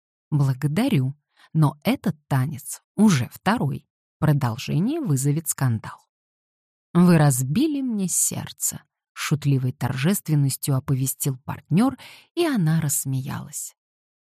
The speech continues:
В зале множество восхитительных дам, и каждая с удовольствием займется реставрацией. Прошу, порадуйте, предосудительно лишать страждущих столь блестящего танцора.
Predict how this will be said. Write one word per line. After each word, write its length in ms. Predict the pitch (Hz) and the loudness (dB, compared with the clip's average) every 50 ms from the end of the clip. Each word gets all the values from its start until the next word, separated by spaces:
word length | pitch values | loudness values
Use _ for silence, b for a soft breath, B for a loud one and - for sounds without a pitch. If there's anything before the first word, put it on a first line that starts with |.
| _ _ - | _ _ -2
В 20 | |
зале 320 | 170 196 233 233 226 220 202 | 2 2 4 4 4 4 2
множество 640 | 190 190 208 247 277 262 240 226 - - 190 180 | 2 2 2 2 2 0 0 -2 -2 -2 -2 0
восхитительных 920 | 165 160 156 - - - 147 - - 143 143 - 143 135 135 135 139 135 135 | 0 0 0 -2 -2 -4 -4 -2 -4 -4 -4 -2 -2 -2 -2 -2 -2 -2 -2
дам, 280 | 139 135 135 135 - B B B | -2 0 -2 -2 -4 B B B
и 140 | B 139 123 - _ | B -4 -4 -4 _
каждая 680 | - 143 143 170 214 240 233 180 143 135 127 156 185 - | -2 0 2 2 2 0 -2 -4 -4 -4 -4 -6 -8 -6
с 120 | - - | -2 0
удовольствием 880 | 165 156 139 139 131 120 135 135 143 170 220 240 - - 285 294 294 254 | 2 2 4 2 2 2 0 0 0 0 0 -2 -6 -6 -4 -4 -2 0
займется 560 | 190 175 156 139 135 131 131 135 - - 214 | 2 2 4 2 2 0 -2 -2 -2 -4 -4
реставрацией. 880 | 202 139 - - 139 117 143 - 147 143 - - - - - 147 - _ _ _ _ _ B B B B | -4 -4 -6 -6 -8 -8 -8 -8 -12 -12 -10 -8 -8 -8 -10 -12 -20 _ _ _ _ _ B B B B
Прошу, 580 | 175 175 165 - - - - - 240 240 196 | 2 2 2 2 0 -4 -4 -4 -2 -2 -4
порадуйте, 960 | 147 - 147 147 151 175 196 214 208 147 135 131 139 - - - - - - b b b b b b | -2 -2 0 0 0 0 0 -2 -2 -2 -4 -6 -6 -8 -10 -10 -10 -12 -16 b b b b b b
предосудительно 1040 | b 165 175 170 160 175 - - 160 151 143 156 233 294 - - 165 147 139 139 135 | b 2 4 4 4 4 2 2 2 0 0 0 -2 -2 -4 -4 -4 -2 -2 0 0
лишать 440 | 131 135 127 - - 139 131 131 - | -2 -2 -2 -2 -4 -4 -4 -4 -6
страждущих 800 | - - - - 202 247 233 170 139 131 - - - 120 - - B B B | -8 -6 -4 -2 0 0 0 0 -2 -2 -2 -4 -6 -8 -10 -12 B B B
столь 280 | B - - 170 151 143 | B -2 2 2 4 4
блестящего 920 | 139 147 143 135 - - - - - 220 285 - - - - 294 285 285 285 | 4 4 4 4 2 0 -4 -4 -4 -4 -4 -6 -8 -12 -10 -10 -10 -10 -10
танцора. 760 | - 277 269 262 - - - - - - - 139 - - | -10 -10 -10 -8 -6 -6 -4 -4 -4 -4 -6 -10 -12 -14